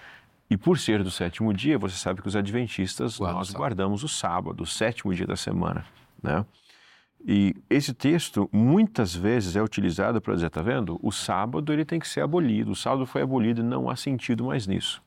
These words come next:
Speaker 2: Uhum.
Speaker 1: Acontece que todo o contexto aqui, nós já vimos que a questão da circuncisão, a questão de tradições humanas, que Paulo menciona também no verso oito, a questão dos rudimentos do mundo.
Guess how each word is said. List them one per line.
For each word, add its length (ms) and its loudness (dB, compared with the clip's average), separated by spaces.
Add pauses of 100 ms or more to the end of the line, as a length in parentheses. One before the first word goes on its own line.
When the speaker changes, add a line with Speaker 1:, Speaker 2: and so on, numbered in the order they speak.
(160)
Speaker 2:
Uhum. 80 -20 (440)
Speaker 1:
Acontece 480 2
que 260 2 (380)
todo 260 4
o 60 4
contexto 640 2
aqui, 180 -2
nós 160 2
já 140 0
vimos 340 0
que 160 -2
a 60 -2
questão 240 -4
da 60 0
circuncisão, 920 -2 (400)
a 80 0
questão 320 2
de 80 2
tradições 720 -2
humanas, 500 0
que 120 -4
Paulo 220 2
menciona 440 0
também 260 0
no 100 2
verso 360 0
oito, 440 0 (280)
a 80 -2
questão 220 0
dos 120 2
rudimentos 480 2
do 140 0
mundo. 420 0